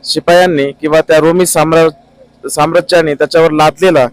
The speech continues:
ते जे मरण होतं, ते संपूर्ण जगाच्या तारणासाठी, असंख्य मानवजातीच्या कल्याणासाठी प्रभू येशू ख्रिस्ताने त्या क्रुसावर आपलं रक्त सांडलं आणि आपला प्राण दिला.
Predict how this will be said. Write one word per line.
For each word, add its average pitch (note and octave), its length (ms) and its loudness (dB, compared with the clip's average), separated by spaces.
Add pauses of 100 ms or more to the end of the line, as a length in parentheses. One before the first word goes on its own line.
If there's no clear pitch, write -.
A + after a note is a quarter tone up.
(480)
ते E3+ 100 2
जे F3 140 0
मरण E3+ 280 2
होतं, C#3 340 0
ते - 320 -12
संपूर्ण F3 540 -2
जगाच्या D#3+ 380 0
तारणासाठी, D#3 720 0 (340)
असंख्य F3 380 -2
मानवजातीच्या E3 680 -2
कल्याणासाठी E3 760 -2 (280)
प्रभू D#3 180 0
येशू E3+ 180 -2
ख्रिस्ताने E3 480 -2
त्या D3 140 -4
क्रुसावर D#3 440 0
आपलं D#3 240 0
रक्त D#3+ 340 0
सांडलं D3+ 440 -2 (360)
आणि D#3+ 120 -2
आपला E3 220 -2
प्राण E3 380 0
दिला. C3+ 260 -2